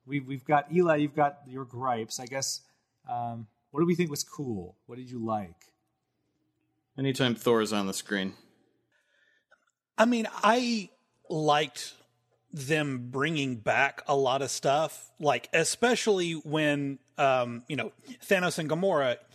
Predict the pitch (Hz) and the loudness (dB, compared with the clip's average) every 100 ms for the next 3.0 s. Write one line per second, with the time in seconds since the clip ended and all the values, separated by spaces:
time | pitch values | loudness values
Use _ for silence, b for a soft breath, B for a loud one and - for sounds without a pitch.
0 | B - 170 156 135 - 190 - 160 127 | B -2 0 0 -4 0 0 0 0 0
1 | 117 117 - 143 135 127 127 123 143 127 | -2 -6 -2 0 0 -2 -4 -2 -2 2
2 | 143 156 160 151 139 127 139 135 131 123 | 4 4 0 -2 -2 2 2 2 -2 -4